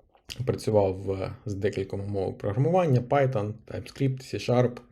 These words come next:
Також маю досвід, е, роботи з хмарними сервісами A W S та Google Cloud Platform.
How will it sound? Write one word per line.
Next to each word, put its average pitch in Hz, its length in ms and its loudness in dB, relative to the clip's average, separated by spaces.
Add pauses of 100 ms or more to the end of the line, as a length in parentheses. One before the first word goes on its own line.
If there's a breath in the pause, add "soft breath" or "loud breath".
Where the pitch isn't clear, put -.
(680 soft breath)
Також 151 340 4
маю 113 220 4
досвід, 110 640 0 (540)
е, 101 280 0
роботи 104 540 2
з - 120 -10
хмарними 104 540 0
сервісами 117 640 2
A 101 140 0
W 95 180 -4
S 110 340 0
та 90 180 -2
Google 98 360 -6
Cloud - 300 -8
Platform. - 400 -10